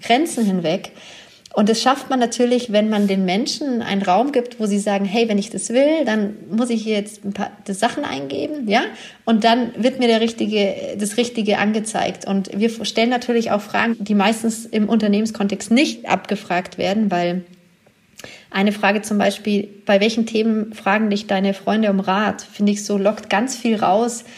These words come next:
was wir in so bestimmten C Vs oder in Kompetenzkatalogen nicht unbedingt gleich abgebildet haben. Weil es gibt Leute, die ja vielleicht Computer für Family and Friends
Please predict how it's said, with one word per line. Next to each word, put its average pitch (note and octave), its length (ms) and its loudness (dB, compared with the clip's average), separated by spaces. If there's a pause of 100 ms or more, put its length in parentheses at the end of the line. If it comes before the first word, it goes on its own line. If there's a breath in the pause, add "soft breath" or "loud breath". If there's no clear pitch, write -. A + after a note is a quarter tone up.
(240 loud breath)
was G3+ 180 0
wir G#3+ 80 0
in G#3 80 2
so G#3 100 0
bestimmten A3+ 540 0
C G3+ 220 2
Vs G#3+ 440 0
oder G3 220 2
in G3 80 -2
Kompetenzkatalogen G3+ 1080 0
nicht A3+ 200 2
unbedingt G3 320 2
gleich E3+ 240 -2
abgebildet F3 640 -4
haben. F3+ 220 -4
Weil F3+ 80 0
es F#3+ 100 -6
gibt - 360 -10
Leute, A#3 260 4
die G#3 80 -2
ja G#3 100 2
vielleicht G3+ 320 0
Computer A3+ 480 -2
für A3 180 -2
Family G#3+ 340 2
and G3 100 -2
Friends G3+ 460 0